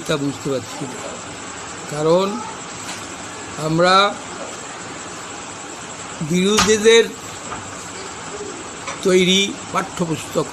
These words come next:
পড়ে পাস করছি এবং তাদের কথাই আমরা বিশ্বাস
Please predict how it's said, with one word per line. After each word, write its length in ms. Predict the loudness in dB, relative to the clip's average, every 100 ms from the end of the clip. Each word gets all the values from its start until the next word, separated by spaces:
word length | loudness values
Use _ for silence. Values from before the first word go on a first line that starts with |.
| -2
পড়ে 240 | 4 8 8 6 -2 -10 -6 -4 -4 -4 -8 -10 -10 -12 -12 -12 -12 -12 -12 -14 -4
পাস 180 | -2 -2 0
করছি 440 | 0 0 -2 -2 -2 -4 -8 -12 -12 -12 -12 -12 -14 -14 -6
এবং 220 | 2 4 4 2
তাদের 280 | 2 6 6
কথাই 340 | 6 6 6 4
আমরা 220 | 4 2 -2 -4 -4
বিশ্বাস 380 | -2 -2 -4